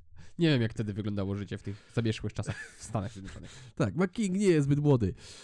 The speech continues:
Speaker 1: Nadal żyje w latach pięćdziesiątych.
Speaker 2: Tak, ale oto mówi, że za chwilę zniknie to moneta po prostu z pary swoich starych gaci.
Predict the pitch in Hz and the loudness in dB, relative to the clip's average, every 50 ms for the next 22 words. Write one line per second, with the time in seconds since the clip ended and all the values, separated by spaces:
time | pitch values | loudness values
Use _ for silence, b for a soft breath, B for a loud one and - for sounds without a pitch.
0 | B - 160 143 131 127 127 127 113 117 110 110 - - 110 98 110 104 90 - | B -6 -4 -2 -2 -2 -2 -2 -4 -4 -4 -6 -8 -8 -8 -6 -6 -8 -2 0
1 | 147 107 92 87 - b b b b b _ 151 170 196 - 254 233 - 156 113 | 2 2 2 -2 -6 b b b b b _ 4 6 6 8 6 6 6 6 4
2 | 92 B B B B B - 180 226 208 170 123 113 113 143 175 180 165 156 147 | 4 B B B B B 6 6 8 8 8 8 8 8 6 6 6 6 6 6
3 | 170 165 - 240 226 190 156 147 202 240 - 214 185 - 190 175 190 190 - 202 | 6 6 6 6 6 6 6 6 4 4 4 4 4 6 6 6 6 6 6 6
4 | 175 175 175 185 165 - - - 143 151 - - 196 185 185 180 170 - 190 180 | 4 6 4 4 2 2 0 -6 -8 -8 -4 0 4 6 6 6 4 4 4 4
5 | 165 151 - - 196 175 165 139 135 135 196 170 - - 117 90 - | 4 4 2 0 2 2 4 2 2 2 0 0 2 0 0 0 0